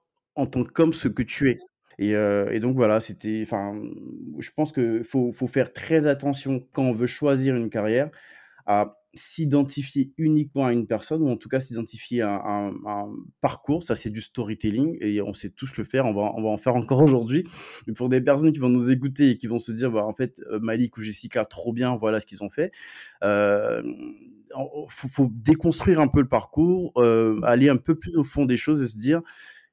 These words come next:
oui, c'est un parcours, mais c'est un parcours singulier, tu vois. C'est, c'est sa chance, il a, il a pris les décisions au bon moment à telle période. Moi, je vais m'inspirer de son parcours, mais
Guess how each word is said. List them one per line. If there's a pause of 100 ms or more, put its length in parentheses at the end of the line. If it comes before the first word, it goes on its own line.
oui,
c'est
un
parcours, (220)
mais
c'est
un
parcours
singulier,
tu
vois.
C'est,
c'est
sa
chance, (320)
il
a,
il
a
pris
les
décisions
au
bon
moment
à
telle
période.
Moi,
je
vais
m'inspirer
de
son
parcours, (520)
mais